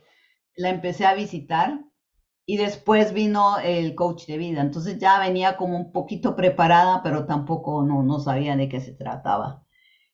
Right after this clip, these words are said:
Pero sí era, em, lo que a mí más me ayudó, y también fue algo de lo más hermoso que me mandó el universo, es que mi coach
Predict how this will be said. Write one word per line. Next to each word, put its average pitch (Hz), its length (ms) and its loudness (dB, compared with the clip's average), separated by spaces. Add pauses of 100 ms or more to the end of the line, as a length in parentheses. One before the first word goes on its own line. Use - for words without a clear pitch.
(300)
Pero 190 260 6
sí 240 320 2
era, 214 500 6
em, 175 680 0
lo 208 320 0
que 208 140 2
a 208 60 2
mí 226 180 6
más 254 400 8
me 269 100 4
ayudó, 208 720 0
y 185 200 -10
también 175 360 -4
fue 190 180 0
algo 180 420 0
de 160 200 -4
lo 156 140 -2
más 170 220 0
hermoso 180 480 -2
que 175 100 -8
me 151 140 0
mandó 139 280 2
el 160 100 -2
universo, 151 520 -2
es 180 140 -2
que 196 160 -8
mi 180 180 -4
coach 190 400 0